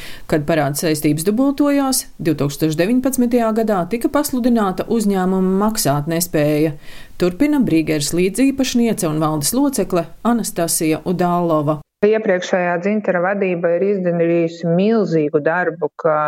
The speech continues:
Speaker 2: ir iespējams vēl joprojām runāt par tādu brendu kā Dzintars, bet vadības stils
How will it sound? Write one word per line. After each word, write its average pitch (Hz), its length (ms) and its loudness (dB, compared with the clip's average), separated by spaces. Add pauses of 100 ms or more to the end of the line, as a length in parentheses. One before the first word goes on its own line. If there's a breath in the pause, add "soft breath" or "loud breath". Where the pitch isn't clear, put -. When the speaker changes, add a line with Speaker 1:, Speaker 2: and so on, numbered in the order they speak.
(200)
Speaker 2:
ir 175 360 2
iespējams 185 640 0
vēl 175 160 2
joprojām 175 640 0
runāt 180 380 0
par - 180 -6
tādu 160 240 0
brendu 240 320 0
kā 175 220 -2
Dzintars, 165 480 -4
bet 254 580 0 (140)
vadības 185 580 -2
stils 220 480 0